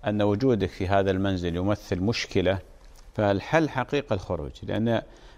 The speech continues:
أحيانًا بعض ال-، بعض الحلول مؤقتة، مثل الأدوية المسك-، المسكنة، هذه ما تنهي المشكلة،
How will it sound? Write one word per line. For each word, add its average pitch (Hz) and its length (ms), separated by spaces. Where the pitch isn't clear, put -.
أحيانًا 139 440
بعض 113 320
ال-، 92 500
بعض 113 220
الحلول 113 440
مؤقتة، 95 560
مثل 110 680
الأدوية 107 440
المسك-، 92 680
المسكنة، 90 760
هذه 120 280
ما 151 140
تنهي 117 300
المشكلة، 95 480